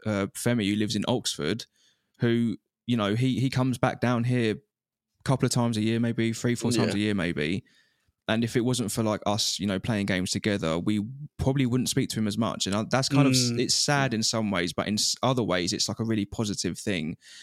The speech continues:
Speaker 1: and a
Speaker 3: Yeah.
Speaker 1: great way for us to maintain that relationship. So there's that whole side of it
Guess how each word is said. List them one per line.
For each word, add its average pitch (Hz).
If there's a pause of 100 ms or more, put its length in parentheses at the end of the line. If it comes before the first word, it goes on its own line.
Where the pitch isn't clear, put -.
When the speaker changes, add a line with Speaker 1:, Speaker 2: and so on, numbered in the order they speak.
(260)
Speaker 1:
and 123
a 123
Speaker 3:
Yeah. 123
Speaker 1:
great 110
way 90 (180)
for -
us 110
to 101
maintain 90
that 80
relationship. 92
So 98 (500)
there's 143
that 165
whole 165
side 139
of 104
it 85